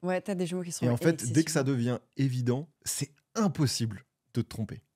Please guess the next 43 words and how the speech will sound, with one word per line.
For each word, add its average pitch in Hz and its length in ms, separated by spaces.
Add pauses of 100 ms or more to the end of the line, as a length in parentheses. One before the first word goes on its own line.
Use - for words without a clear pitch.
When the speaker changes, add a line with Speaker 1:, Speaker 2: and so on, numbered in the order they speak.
(220)
Speaker 1:
Je - 80
suis 208 120
Speaker 2:
Dès - 80
Speaker 1:
assez 320 120
Speaker 2:
que - 20
tu 330 60
Speaker 1:
d'accord. 202 200
Speaker 2:
connais 165 140
les 147 80
personnes, 143 380
c'est - 200
impossible. 113 400 (380)
Speaker 1:
T'as, 233 140 (260)
en 220 60
fait, 294 160
t'as 233 120
des 196 120
particularités 220 680
physiques 214 260
que - 80
tu 202 160
captes. - 320 (160)
Speaker 2:
Hmm. 139 200 (380)
Speaker 1:
Et 202 120
très 226 180
rapidement, 240 480
et 202 80
en 190 60
fait, 220 320
tu, 185 220
tu - 140
le 185 60
vois 190 180
très 214 180
vite. 226 180
C'est, 196 120
c'est 185 120
pas 233 160
une 226 160
copie - 380
conforme, 202 520
en 180 60
fait. 170 260